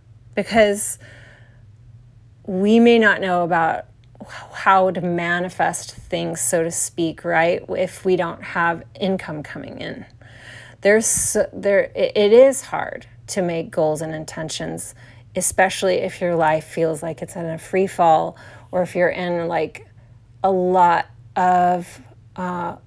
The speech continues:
uncomfortable feelings. If you're in a home that feels very dangerous or feels unsafe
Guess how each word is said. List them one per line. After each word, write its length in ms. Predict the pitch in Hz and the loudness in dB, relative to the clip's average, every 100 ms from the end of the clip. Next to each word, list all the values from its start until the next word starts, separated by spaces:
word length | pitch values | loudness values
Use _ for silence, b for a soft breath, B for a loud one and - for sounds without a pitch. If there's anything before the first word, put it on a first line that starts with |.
| - | -8
uncomfortable 1040 | 190 180 202 175 - 180 185 170 160 - - b b b b b b - - | -6 -6 -6 -6 -4 -2 0 0 0 -6 -18 b b b b b b -20 -20
feelings. 880 | - 190 180 165 110 - 226 - - - - - - - _ - _ - - - - - - _ - - - - - B B - | -8 -2 0 -2 -6 -14 -14 -14 -14 -20 -20 -20 -20 -20 _ -20 _ -20 -20 -20 -20 -20 -20 _ -20 -20 -20 -20 -20 B B -6
If 140 | 185 | 2
you're 140 | 196 170 | 4 4
in 200 | 190 185 | 2 -4
a 120 | 165 | -4
home 500 | - 190 185 165 160 | -4 -2 0 -2 -2
that 180 | 160 - | -4 -4
feels 540 | 190 180 180 175 - B B B _ - | 0 2 2 -2 -8 B B B _ -14
very 500 | 170 170 165 175 175 | -6 0 2 2 0
dangerous 800 | 170 160 170 170 165 151 - | -2 -2 -2 -4 -4 -4 -4
or 420 | 156 151 156 156 - | -4 -4 -4 -6 -10
feels 720 | - 165 170 160 156 - - - b b b b - | -10 -4 -2 -4 -6 -10 -12 -14 b b b b -6
unsafe 720 | 185 190 - - 156 160 180 | -2 -2 -2 -4 -2 -2 -4